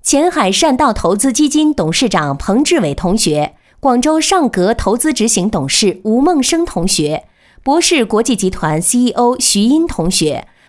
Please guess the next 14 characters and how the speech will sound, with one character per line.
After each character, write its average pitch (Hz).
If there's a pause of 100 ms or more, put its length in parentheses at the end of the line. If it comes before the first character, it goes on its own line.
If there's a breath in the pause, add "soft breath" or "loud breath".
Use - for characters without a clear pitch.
广 254
东 330
国 349
坤 339
控 339
股 156
总 226
经 330
理 190
万 254
月 294
志 320
同 180
学、 143